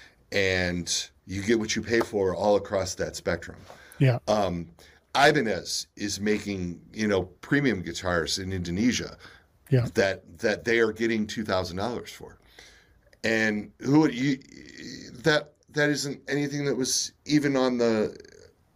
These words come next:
Speaker 1: whoever saw that on the horizon, you know, a couple of generations ago. But
Speaker 2: Yeah.
Speaker 1: now, now w-, with technology being what it is, and with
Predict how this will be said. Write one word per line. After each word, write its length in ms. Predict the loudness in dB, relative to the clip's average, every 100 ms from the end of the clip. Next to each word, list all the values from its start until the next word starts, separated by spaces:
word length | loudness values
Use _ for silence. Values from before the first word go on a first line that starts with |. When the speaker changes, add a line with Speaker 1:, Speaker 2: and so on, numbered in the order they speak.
| _ _ -2
Speaker 1:
whoever 420 | 6 6 6 0
saw 280 | -2 2 2
that 200 | 4 2
on 140 | 0 0
the 180 | -2
horizon, 640 | -2 2 2 2 -2 -8 -16 -20 -20 -20 -10
you 140 | -2 4
know, 220 | 4 4
a 100 | -2
couple 280 | 0 0 2
of 60 | 2
generations 640 | 0 2 0 0 -2 -6
ago. 280 | -8 -14 -16 -20 -20 -18 -4
But 120 | -2
Speaker 2:
Yeah. 60 | 2
Speaker 1:
now, 500 | 4 4 2 0 -6 _ _ _ _ _ _ _ _ _ -16 _ 0
now 260 | 2 4 2 0 -4
w-, 240 | -4 -4 -4
with 420 | -2 -2 -2 -10
technology 640 | -4 -4 0 -2 -2 -4 -4
being 300 | -4 -4 -2
what 140 | -4
it 120 | -4
is, 340 | -6 -6 -6 -10 -14 -20 -20 _ _ -2
and 540 | 2 2 0 -4 -2
with 560 | 4 4 2 -6 -20